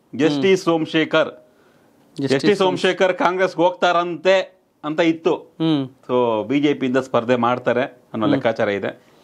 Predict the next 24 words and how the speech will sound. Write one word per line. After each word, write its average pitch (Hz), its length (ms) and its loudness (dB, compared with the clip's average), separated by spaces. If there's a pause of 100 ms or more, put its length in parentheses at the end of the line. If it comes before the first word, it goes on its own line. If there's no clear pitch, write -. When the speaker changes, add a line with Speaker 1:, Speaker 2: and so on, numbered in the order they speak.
Speaker 1:
ಕಾಂಗ್ರೆಸ್ 147 320 0
ಅವ್ರು 135 140 0
ಈಗ್ಲೂ 147 120 0
ಕೇಳ್ತಾ - 140 -2
Speaker 2:
ಇಲ್ಲಿ 190 180 2
Speaker 1:
ಬರ್ತಾರೆ 190 80 2
Speaker 2:
ಯಲಹಂಕ 208 360 0
Speaker 1:
ಅಂತ 202 80 2
ಹೇಳ್ತಾರೆ. 214 260 0
Speaker 2:
ಈಗ್ಲೂ 190 280 0
ವಿಶ್ವನಾಥ್ಗೆ 180 580 -2
ಒಂದ್ 175 180 0
ರೀತಿಯ 156 220 0
ಹೋಪ್ 160 280 0
ಇದೆ. 147 220 0
Speaker 1:
ಹ್ಮ್. 120 320 -2
Speaker 2:
ಸೋಮಶೇಖರ್ಗೆ 160 840 -2
ಪುಕ 156 280 -4
ಪುಕ 151 280 -2
ಅಂತಿದೆ. 135 600 -2
Speaker 1:
ಯಶವಂತಪುರ. 117 380 0
Speaker 2:
ಫಿಫ್ಟಿ - 340 -4
ಫಿಫ್ಟಿ. - 180 -8
Speaker 1:
ಹ್ಮ್. 101 240 -2